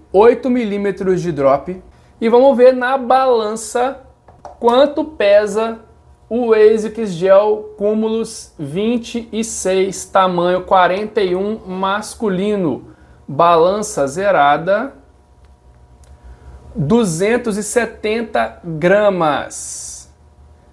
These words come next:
Como eu disse, tamanho quarenta e um, nos meus tênis da asics, eu geralmente uso um número a mais do que o número de passeio. Vamos então só para efeito de comparação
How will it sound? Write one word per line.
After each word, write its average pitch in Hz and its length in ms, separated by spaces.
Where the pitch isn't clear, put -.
Como 151 160
eu 196 120
disse, 202 520
tamanho 185 400
quarenta 185 500
e 170 140
um, 214 280
nos 220 460
meus 226 280
tênis 180 380
da 214 200
asics, 196 720
eu 196 260
geralmente 202 840
uso 240 720
um 254 280
número 220 400
a 214 120
mais 180 400
do 165 120
que 180 120
o 175 80
número 170 320
de 180 340
passeio. 170 960
Vamos 302 280
então 262 120
só 277 160
para 277 160
efeito 226 300
de 196 80
comparação 185 960